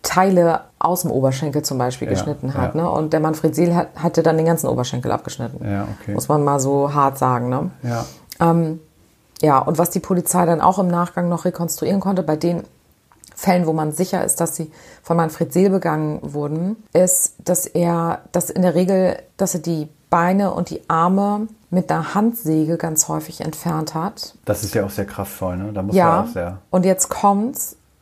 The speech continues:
Speaker 1: Man kann nicht ausschließen, dass einzelne Frauen zu dem Zeitpunkt noch am Leben waren.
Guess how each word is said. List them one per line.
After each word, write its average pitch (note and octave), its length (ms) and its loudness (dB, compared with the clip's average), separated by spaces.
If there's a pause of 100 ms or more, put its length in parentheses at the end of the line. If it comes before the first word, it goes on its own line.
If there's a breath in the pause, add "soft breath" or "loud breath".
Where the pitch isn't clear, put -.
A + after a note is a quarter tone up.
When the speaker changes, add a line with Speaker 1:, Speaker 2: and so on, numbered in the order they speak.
(340)
Speaker 1:
Man F#3 100 0
kann G3 160 0
nicht A3+ 220 0
ausschließen, F#3 560 -2
dass - 320 -4 (640)
einzelne F#3+ 420 0
Frauen F3+ 420 0
zu F3+ 140 -4
dem E3+ 180 -2
Zeitpunkt E3+ 380 -4
noch D#3+ 100 -4
am D#3+ 140 -2
Leben D#3 240 -2
waren. D3+ 260 -8